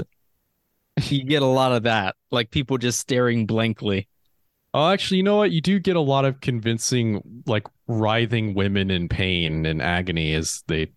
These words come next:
Speaker 2: are slowly tortured to death. <laughs>
Speaker 1: Which is all that matters, right? When I said earlier that this is, like, the drive-in movie of what we've covered,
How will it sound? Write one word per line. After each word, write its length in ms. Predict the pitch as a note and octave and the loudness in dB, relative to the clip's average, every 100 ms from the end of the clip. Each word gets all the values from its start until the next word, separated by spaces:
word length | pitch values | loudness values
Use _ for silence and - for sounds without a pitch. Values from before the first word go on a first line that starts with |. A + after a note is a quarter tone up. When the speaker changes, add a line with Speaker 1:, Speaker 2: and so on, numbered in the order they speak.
| - | -6
Speaker 2:
are 180 | - - | -6 -6
slowly 600 | - - - E2+ E2 D#2+ | -4 -4 -2 -2 -2 -2
tortured 480 | D#2 - F2 - D#2 | -4 -4 -4 -6 -6
to 60 | D#2 | -4
death. 440 | D#2 D#2 D2+ - - - - - - _ - - | -2 -2 -2 -8 -12 -10 -12 -12 -20 _ -12 -12
<laughs> 680 | _ _ _ - - - - | _ _ _ -12 -12 -8 -2
Speaker 1:
Which 280 | D#3 D#3+ | 0 0
is 160 | D3+ D3 - | -2 -2 -2
all 240 | C#3 C#3 D3 | 0 0 0
that 160 | G#2 | -4
matters, 560 | B2+ A#2 A2 G#2 G2 - | 0 0 0 0 -2 -2
right? 340 | G#2+ G#2+ G#2 - - - | 0 0 -2 -8 -18 -4
When 180 | C#3 C3 | -2 0
I 80 | |
said 320 | C3 - D#3 D3 | 0 0 0 0
earlier 580 | C3 B2+ C3 C#3 C#3 C3 - | 0 0 0 0 0 0 0
that 200 | A2+ A2 - | -2 -2 -2
this 280 | A#2+ A#2 | -2 0
is, 220 | A#2 G#2+ A#2 | -2 -2 -2
like, 340 | G#2 F#2+ - _ _ _ _ - | -2 -2 -10 _ _ _ _ -6
the 840 | A#2+ A2+ B2 A#2+ A#2+ A#2+ A#2 A2+ _ _ _ _ _ _ _ - | -4 0 0 2 2 2 0 -2 _ _ _ _ _ _ _ -4
drive-in 760 | B2 A#2 A2 A2+ A2+ C3 B2 | 0 2 2 0 0 0 0
movie 540 | B2+ C3 B2+ C#3+ C#3 C3+ | 0 0 0 0 0 0
of 220 | C3 B2 | -2 0
what 180 | B2+ B2+ | -2 0
we've 220 | B2+ A#2+ | -4 -2
covered, 540 | C#3 B2+ C#3 E3 D#3+ | -2 -2 0 0 -2